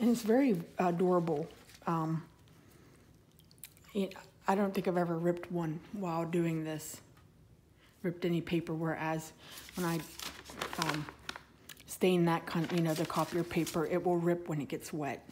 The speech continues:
if you pull it too hard. So that's what it looks like. Again, it's gonna fight you. At this point, let me slide this over.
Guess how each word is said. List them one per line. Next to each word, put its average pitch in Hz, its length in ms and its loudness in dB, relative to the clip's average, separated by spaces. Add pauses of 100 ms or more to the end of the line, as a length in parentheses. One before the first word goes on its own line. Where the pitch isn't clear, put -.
if 190 160 -4
you 165 80 2
pull 156 240 -2
it 123 120 -6
too 156 140 -6
hard. 165 340 -8 (840)
So 196 80 0
that's 180 200 -2
what 190 80 -2
it - 120 -6
looks 240 300 -6
like. 226 480 -4 (520)
Again, 180 200 2
it's 170 120 0
gonna 147 240 -2
fight 185 500 -4
you. 175 240 2 (520)
At 170 180 -4
this 208 160 -2
point, 196 420 -2 (1800)
let 254 60 -6
me 190 60 -6
slide 151 380 -10
this 160 220 -8
over. 160 380 -4